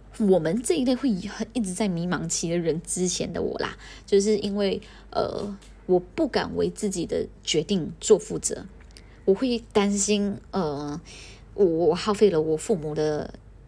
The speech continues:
金钱去念这个大学，然后我一定要找相关的工作，因为不然的话我就会浪费他们的心血。呃，即使我很，很有骨子，我很有骨气，我就选择了就是我很热爱的东西，就是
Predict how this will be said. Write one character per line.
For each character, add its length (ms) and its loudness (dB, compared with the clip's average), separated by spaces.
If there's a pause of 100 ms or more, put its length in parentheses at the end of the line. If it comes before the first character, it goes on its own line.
金 180 0
钱 360 -4
去 160 -2
念 180 -2
这 80 0
个 80 0
大 220 0
学， 260 2
然 100 2
后 120 2
我 100 0
一 20 -2
定 140 -4
要 100 -2
找 140 -6
相 260 -4
关 160 0
的 80 -2
工 280 -4
作， 300 2
因 120 -4
为 140 -2
不 120 -4
然 140 -2
的 60 -6
话 180 -4
我 80 -2
就 160 -4
会 80 0
浪 180 -2
费 120 0
他 120 -6
们 120 -6
的 40 -4
心 360 -4
血。 340 -2 (460)
呃， 400 -2 (260)
即 140 -2
使 500 -2
我 320 4
很， 480 -4 (480)
很 220 -4
有 100 4
骨 240 0
子， 300 -2
我 100 0
很 80 4
有 80 2
骨 180 0
气， 440 0
我 80 -2
就 120 2
选 300 2
择 140 -2
了 80 0
就 100 2
是 100 2
我 120 2
很 200 -4
热 160 2
爱 140 -4
的 60 -6
东 180 -6
西， 160 0
就 140 -2
是 260 0